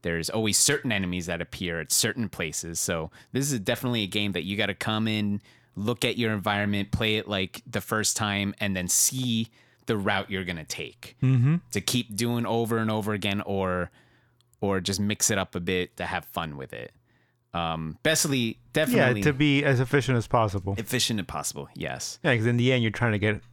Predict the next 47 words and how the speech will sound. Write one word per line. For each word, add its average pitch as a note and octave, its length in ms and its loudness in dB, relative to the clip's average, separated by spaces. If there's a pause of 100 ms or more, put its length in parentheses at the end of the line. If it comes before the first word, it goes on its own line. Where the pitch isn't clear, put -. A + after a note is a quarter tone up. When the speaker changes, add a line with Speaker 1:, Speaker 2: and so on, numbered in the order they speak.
Speaker 2:
high A2+ 220 4
points. - 280 0
Speaker 1:
Yeah, G2 120 4
you're E2+ 160 2
trying G#2 200 2
to F#2+ 60 2
get F2 200 -2
the E2+ 140 0
high G2+ 160 0
score. F#2 400 0
You're F2+ 140 0
trying G#2 220 -2
to F#2+ 60 -2
complete F#2 380 -4
the D#2+ 80 -4
challenges F2 600 -2
that D2+ 160 -4
it - 180 -8
brings E2 300 -4
to D2+ 120 -8
you. C#2+ 260 -12 (560)
But G2 260 0 (960)
the A2 440 2 (500)
best A#2+ 300 2
feeling G#2 360 2
in E2 80 -2
that D#2+ 160 -2
game E2+ 220 0
so E2 160 -2
far D#2+ 220 0
is D2+ 160 -4
doing F#2+ 280 -2
the E2+ 80 -4
slow-mo G#2 480 0
when F#2+ 180 -2
you're F2 80 -4
doing E2+ 480 -8
an F2+ 100 -10
upside E2+ 400 -6
down F2 360 -4
move C3+ 80 4
Speaker 2:
Yeah. B2+ 540 6
Speaker 1:
and A#2 80 4
you're, G#3 180 4
like, D3 40 6
Speaker 2:
<laughs> A#2 80 4
Speaker 1:
shooting G2+ 340 2